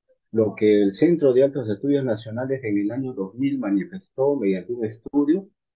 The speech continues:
que la región San Martín es la despensa de América.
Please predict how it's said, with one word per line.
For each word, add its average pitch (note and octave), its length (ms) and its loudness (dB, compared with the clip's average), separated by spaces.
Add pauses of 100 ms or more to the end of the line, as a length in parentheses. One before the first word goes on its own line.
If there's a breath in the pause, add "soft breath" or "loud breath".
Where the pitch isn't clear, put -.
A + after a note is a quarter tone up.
(220)
que A#2 120 -2
la F#2+ 120 2
región G2+ 280 -2
San A2+ 200 -2
Martín G2+ 380 0
es A#2 60 -6
la A#2 80 4
despensa G#2+ 500 -2
de F#2 140 0
América. F2+ 580 -2